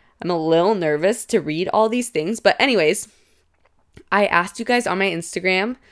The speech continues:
Also, if you don't follow it already, I would say go follow it if you wanna submit things for me to react to for future podcasts.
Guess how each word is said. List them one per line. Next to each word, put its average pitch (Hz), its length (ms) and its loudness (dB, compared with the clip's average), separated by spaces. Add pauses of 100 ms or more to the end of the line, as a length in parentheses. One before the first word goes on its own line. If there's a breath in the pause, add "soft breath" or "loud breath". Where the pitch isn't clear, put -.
(280 soft breath)
Also, 214 300 2
if 175 120 -2
you 196 60 -4
don't 233 180 -2
follow 269 220 0
it 262 80 0
already, 175 440 0
I 175 140 2
would 254 200 -2
say 208 260 0
go 185 200 0
follow 156 360 -2
it 185 160 0
if - 120 -4
you 170 100 -8
wanna 156 340 -6 (120)
submit 156 580 -8
things 165 260 -8
for 175 140 -8
me 165 140 -4
to 160 160 -10
react 143 440 -6
to 185 220 -6
for 160 240 -4
future 185 380 -6
podcasts. 208 800 -6